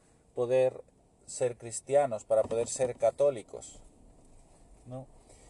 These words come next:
Yo, a mí la Iglesia Católica desde hace ya muchos años me, me ha enseñado a, a leer los salmos siempre desde la óptica de Jesucristo,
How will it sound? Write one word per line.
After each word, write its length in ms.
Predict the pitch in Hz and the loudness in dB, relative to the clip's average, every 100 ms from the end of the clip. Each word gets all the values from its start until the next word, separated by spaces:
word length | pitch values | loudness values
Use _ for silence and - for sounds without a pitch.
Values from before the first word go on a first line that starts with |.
| - | -20
Yo, 420 | 120 139 151 160 160 | 2 6 8 8 6
a 60 | |
mí 100 | 156 | 4
la 120 | 151 | 4
Iglesia 420 | 143 151 151 151 139 | 4 2 0 2 2
Católica 500 | 139 156 156 156 147 | 4 2 -2 0 0
desde 220 | 127 135 | 2 0
hace 160 | 139 | 0
ya 100 | 147 | 0
muchos 320 | 131 127 139 156 | -2 -2 -4 0
años 340 | 156 156 147 | 0 -2 -6
me, 460 | 131 120 113 107 107 - - - - | -6 -4 -2 -4 -8 -16 -16 -14 -10
me 140 | 123 | -4
ha 40 | 139 | -4
enseñado 600 | 139 143 143 165 147 120 | -4 -6 0 2 6 8
a, 320 | 113 107 104 104 - - - - - - - - - - - - - - - - | 8 6 4 -4 -10 -12 -12 -12 -14 -14 -16 -16 -14 -14 -14 -14 -16 -16 -16 -4
a 120 | 131 | 0
leer 440 | 123 123 156 151 127 - | 4 4 4 2 -4 -8
los 260 | 127 123 - | 0 0 4
salmos 720 | 156 156 143 143 190 - - - - - - - - - - - - - - - - | 6 6 6 -4 -4 -10 -12 -14 -16 -16 -14 -14 -14 -14 -14 -14 -14 -14 -16 -14 -10
siempre 500 | - 160 170 165 143 | -6 -4 -2 2 4
desde 300 | 131 120 123 | 4 2 6
la 100 | 127 | 6
óptica 420 | 143 - - 123 | 6 0 2 2
de 100 | 117 | 2
Jesucristo, 760 | 123 - 113 - 120 - - | -4 -10 -10 -8 -8 -10 -12